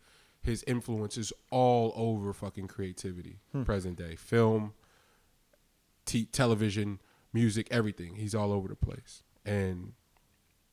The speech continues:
Speaker 1: that's wh-, that's what I got from it, guys. That's, that was one hundred percent what I sat down and heard all of my favorite artists present day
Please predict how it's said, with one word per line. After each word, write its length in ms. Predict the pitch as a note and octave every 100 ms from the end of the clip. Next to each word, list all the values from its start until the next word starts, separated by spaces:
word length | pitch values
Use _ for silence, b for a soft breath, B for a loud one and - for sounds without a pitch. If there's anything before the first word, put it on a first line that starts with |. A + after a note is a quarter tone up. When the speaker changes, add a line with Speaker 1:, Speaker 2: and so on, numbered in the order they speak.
| _ _
Speaker 1:
that's 260 | G#2+ A#2+ -
wh-, 140 | G#2
that's 200 | B2+ -
what 100 | C#3
I 80 | B2+
got 220 | C3+ -
from 180 | - F#2+
it, 100 | F2
guys. 220 | F2+ F#2+
That's, 200 | F#2+ G2+
that 220 | - G#2+ G2+
was 320 | G2 - - b b b b
one 160 | A2 G2+
hundred 260 | A2+ A2+
percent 320 | G#2 G#2 A2+ E2+
what 140 | G2+
I 80 | G2+
sat 340 | - G#2+ F#2
down 520 | G2+ G2+ G2 F#2+ F#2+ - G2+
and 180 | F#2+
heard 540 | F#2+ G#2+ G2 F#2 F2+ F2+ _ _ b b b b b b _ _ _ -
all 240 | A2 A#2 A2+
of 60 |
my 140 | A2 G#2+
favorite 360 | - G#2+ G#2
artists 320 | G#2+ G#2 G2+ -
present 380 | G#2 G2 G2
day 380 | F#2+ F#2+ F#2+ F#2+